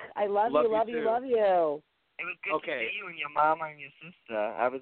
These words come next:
Speaker 3: like, I
Speaker 2: Oh, my
Speaker 3: saw
Speaker 2: God.
Speaker 3: you, and then I saw your mom, and I'm like, "Oh,
Speaker 2: <laughs>
Speaker 3: hey, girl."
Speaker 2: It was so good to see you guys in N Y C. And can we just talk
Speaker 1: Oh,
Speaker 2: about,
Speaker 1: my God.
Speaker 2: watching the premiere with, like, Big Brother alumni and everybody's reaction live?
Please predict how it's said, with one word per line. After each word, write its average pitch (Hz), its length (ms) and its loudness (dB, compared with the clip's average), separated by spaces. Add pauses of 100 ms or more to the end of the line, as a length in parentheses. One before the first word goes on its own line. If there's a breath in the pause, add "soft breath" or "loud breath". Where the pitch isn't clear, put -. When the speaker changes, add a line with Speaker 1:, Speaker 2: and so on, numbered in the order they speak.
Speaker 3:
like, 135 260 4
I 147 100 2
Speaker 2:
Oh, 156 60 -2
my 165 100 0
Speaker 3:
saw - 40 2
Speaker 2:
God. 156 140 -2
Speaker 3:
you, 196 160 -16
and 156 120 -20
then 151 100 -12
I 156 160 -4
saw 165 100 -14
your 160 220 -14
mom, 180 280 -2
and 165 100 -8
I'm 170 120 -4
like, 190 240 -8
"Oh, 370 260 4
Speaker 2:
<laughs> 427 40 0
Speaker 3:
hey, 359 320 -6
girl." 349 420 -8 (1040 loud breath)
Speaker 2:
It 170 80 2
was 165 180 4
so 175 120 0
good 165 160 -8
to 156 60 -16 (120)
see 147 60 -10
you 139 80 -8
guys 120 240 -6
in 117 80 -10
N 113 120 -10
Y 110 160 -8 (120)
C. 98 240 -2
And 113 260 0
can 131 120 -4
we 151 80 0
just 151 180 -6
talk 247 200 4
Speaker 1:
Oh, 254 40 4
Speaker 2:
about, 254 200 4
Speaker 1:
my 233 200 0
God. 214 260 0
Speaker 2:
watching 175 440 0
the 180 60 -12 (180)
premiere 117 540 -2 (320 soft breath)
with, 123 180 0 (320)
like, 123 200 0 (500)
Big 135 160 2
Brother 127 200 0
alumni 120 680 -4 (380 soft breath)
and 120 160 -6
everybody's 135 540 -6
reaction 101 640 -8
live? 98 340 -6